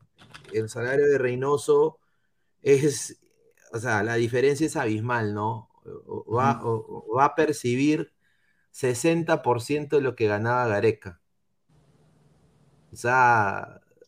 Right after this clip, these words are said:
Speaker 1: va a ganar mucho menos, ¿no? Eh, pero por lo que tengo entendido, esos son unos par de datitos que me han dado. Tengo más datos que ya lo voy, lo-, los voy a ir diciendo al con-, al, al transcurso del programa.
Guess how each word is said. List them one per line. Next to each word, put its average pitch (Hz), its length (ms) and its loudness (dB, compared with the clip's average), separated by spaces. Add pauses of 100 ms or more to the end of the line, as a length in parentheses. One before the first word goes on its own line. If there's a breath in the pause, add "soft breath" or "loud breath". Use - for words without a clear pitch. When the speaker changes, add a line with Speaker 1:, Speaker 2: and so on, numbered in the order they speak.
(300)
Speaker 1:
va 135 340 2
a 135 40 4
ganar 143 220 0
mucho 151 340 0
menos, 123 680 -6 (720)
¿no? 120 400 -4
Eh, 101 400 -4
pero 110 920 2 (400)
por 113 120 0
lo 113 80 2
que 113 120 -6
tengo 143 240 0
entendido, 151 840 2 (680)
esos 165 360 2
son 165 180 0
unos 147 320 0
par 160 180 0
de 156 120 6
datitos 135 460 0
que 131 120 2
me 131 120 -2
han 131 140 -4
dado. 143 440 0
Tengo 170 360 0
más 160 280 -2
datos 156 480 0
que 131 120 -4
ya 131 100 0
lo 139 140 0
voy, 139 360 4
lo-, 113 200 0
los 113 180 0
voy 127 180 2
a 139 40 4
ir 139 80 2
diciendo 131 580 -2
al - 140 0
con-, 110 220 -6
al, 104 280 -4
al 107 80 -6
transcurso 120 420 -2
del 131 160 2
programa. 120 520 0